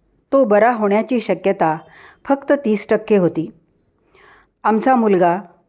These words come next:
पूर्णपणे बरा होऊन त्याला चांगले आरोग्य मिळण्यासाठी आम्ही श्री परमज्योती भगवती भगवानांना कळकळीची प्रार्थना केली.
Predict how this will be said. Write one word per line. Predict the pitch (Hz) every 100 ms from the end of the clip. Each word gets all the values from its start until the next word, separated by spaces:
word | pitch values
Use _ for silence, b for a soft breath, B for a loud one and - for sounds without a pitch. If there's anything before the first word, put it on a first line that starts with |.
| -
पूर्णपणे | 285 294 285 240 233
बरा | 190 175
होऊन | 208 180 165 165 190 _ b b b b -
त्याला | 233 254
चांगले | 254 233 240 269
आरोग्य | 220 208 214 220
मिळण्यासाठी | 196 180 185 202 214 190 160 165 _ _ b b b -
आम्ही | 190 185 214 269 -
श्री | - 220
परमज्योती | 226 262 277 285 285 285
भगवती | 220 180 196 233
भगवानांना | 202 170 180 180 202 202 170 175 B B B
कळकळीची | 220 226 254 262 254 269
प्रार्थना | 269 165 170 190 202
केली. | 196 156 151